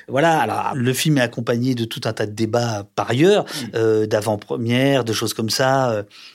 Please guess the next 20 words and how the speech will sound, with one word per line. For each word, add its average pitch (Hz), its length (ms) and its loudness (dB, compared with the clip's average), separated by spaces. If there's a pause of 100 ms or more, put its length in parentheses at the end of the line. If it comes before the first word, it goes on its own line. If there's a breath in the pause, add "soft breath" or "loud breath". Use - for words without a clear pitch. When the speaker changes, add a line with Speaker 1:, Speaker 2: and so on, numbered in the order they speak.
(140)
Speaker 1:
où 113 100 -6
il 110 60 -2
y 113 40 2
a 110 40 2
des 110 80 -2
gens 113 160 0
qui 107 140 -8
discutent, 110 420 -4
enfin, 107 240 -4
où 107 160 -6
on 107 60 -6
fait, 110 260 -4
où 110 140 -8
on 110 60 -12
fait - 120 -8
débat. 165 220 2
Mais 143 160 2 (220 loud breath)
même 135 260 4
sans - 480 -2
ça, 202 300 2